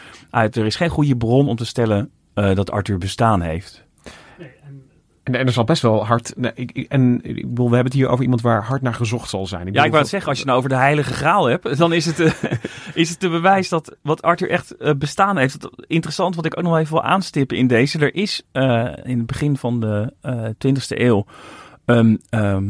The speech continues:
Speaker 1: een grafinscriptie gevonden van een Romeins officier. En die grafinscriptie was te vo-, gevonden in Kroatië, want daar, eh, overleed hij.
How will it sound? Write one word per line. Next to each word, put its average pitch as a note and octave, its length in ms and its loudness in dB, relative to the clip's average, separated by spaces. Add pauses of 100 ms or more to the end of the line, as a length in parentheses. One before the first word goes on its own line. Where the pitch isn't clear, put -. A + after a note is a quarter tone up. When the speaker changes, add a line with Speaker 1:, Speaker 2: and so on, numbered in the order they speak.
(120)
Speaker 1:
een A2+ 180 0
grafinscriptie C3+ 800 0
gevonden A#2 480 -4
van A#2+ 180 -2
een A2 80 2
Romeins B2 460 4
officier. C#3 680 -2
En A#2 180 -4
die A2 100 -6
grafinscriptie C3 600 -2
was G#2+ 100 -2
te A2 100 -4
vo-, B2 140 -2
gevonden D3 400 -2
in A2+ 60 2
Kroatië, A#2 540 2 (140)
want A2 220 -4
daar, G2+ 380 2
eh, F#2+ 420 -2
overleed G#2+ 520 0
hij. D#3 260 -4